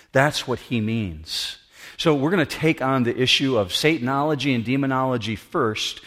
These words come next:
but before we do that, I'm gonna ask you to pray with me that we would ask God's Spirit to be our guide. Would you join me in that?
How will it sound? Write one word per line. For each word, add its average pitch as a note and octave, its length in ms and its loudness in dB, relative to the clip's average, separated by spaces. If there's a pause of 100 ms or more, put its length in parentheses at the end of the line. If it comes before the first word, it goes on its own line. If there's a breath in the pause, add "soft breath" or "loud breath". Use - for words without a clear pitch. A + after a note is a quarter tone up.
(160 loud breath)
but A2 120 -4
before D#3 300 0
we D3+ 120 2
do D#3+ 180 2
that, G#2+ 220 4
I'm B2 100 2
gonna C#3 120 0
ask B2 300 -2
you C#3 60 0
to G#2 80 -6
pray C#3 340 0
with C#3+ 200 -2
me A2 280 -2 (240 loud breath)
that A2 100 0
we A2+ 80 0
would A2+ 100 4
ask A#2 220 4
God's B2+ 260 2
Spirit C3+ 440 -2
to - 80 -10
be G#2 160 0
our G2 100 2
guide. F2+ 320 0
Would G2+ 120 -8
you G#2 60 -6
join A#2+ 220 -2
me B2+ 100 0
in C3 100 -2
that? C#3 200 -4